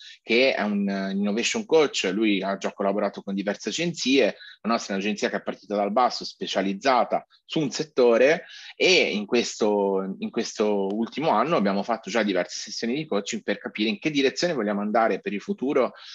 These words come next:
e, eh, come andare a strutturare meglio, per esempio, parte del team da remoto, o se andare ovviamente a integrare parte del team internamente qua a Lisbona, o vedere come andare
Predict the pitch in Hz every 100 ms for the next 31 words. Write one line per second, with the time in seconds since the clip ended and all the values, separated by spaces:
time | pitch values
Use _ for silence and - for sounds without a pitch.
0 | - - 123 165 - 104 107 117 127 110
1 | - 107 - 127 135 113 110 120 104 98
2 | 110 101 101 - - 101 - 110 98 120
3 | 127 104 117 120 - 101 107 - 98 92
4 | 117 98 92 113 - 95 104 101 113 90
5 | 95 101 87 85 - 92 101 - 90 90
6 | 98 - - - 104 101 98 92 101 90
7 | 87 104 107 85 90 117 82 98 117 101
8 | 101 _ _ 92 98 104 - 101 104 110
9 | 123 110 101 110 104 _ 101 98 90 101
10 | 101